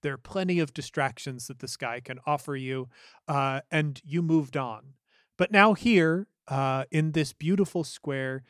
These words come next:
drinking this delicious drink with a pure beam of light shining down on them, you see Felix, uh, undeniably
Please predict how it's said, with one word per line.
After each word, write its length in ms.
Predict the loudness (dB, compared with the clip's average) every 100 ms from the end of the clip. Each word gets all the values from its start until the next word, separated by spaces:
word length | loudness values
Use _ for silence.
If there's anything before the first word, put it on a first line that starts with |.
| _ -10
drinking 560 | -8 -4 -4 -2 -4 -4
this 220 | -6 -6
delicious 500 | -8 -8 -8 -10 -10
drink 460 | 0 2 2 -6 -20 -20 _ -2
with 240 | -2 -2 -4
a 180 | -4 -4 _ _
pure 400 | -8 0 4 4
beam 300 | 2 -2 0
of 160 | -2 -2
light 260 | -2 -2 -4
shining 500 | -8 -6 -6 -8 -8
down 320 | -6 -6 -6
on 200 | -6 -6
them, 260 | -4 -6 -8 -14 -20 0
you 100 | 0
see 320 | 0 0 -2
Felix, 800 | -2 4 6 6 4 -2 -10 -12 _ _ -20
uh, 340 | -18 -14 -16 -16 _
undeniably 1200 | 2 4 2 2 2 2 2 0 -4 -8 -8 -14